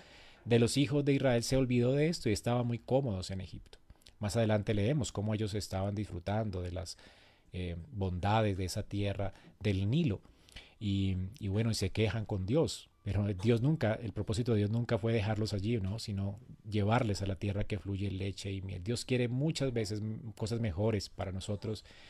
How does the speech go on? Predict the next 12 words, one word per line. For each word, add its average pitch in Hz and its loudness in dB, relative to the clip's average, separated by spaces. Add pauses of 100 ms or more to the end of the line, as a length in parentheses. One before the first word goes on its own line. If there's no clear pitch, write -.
(320)
y 113 0
nosotros 120 2
a 127 8
veces 117 6
nos 127 2
acomodamos 110 0
a 107 -2
las 101 -2
cosas 113 -2
de 113 2
este 107 -2
mundo 107 -4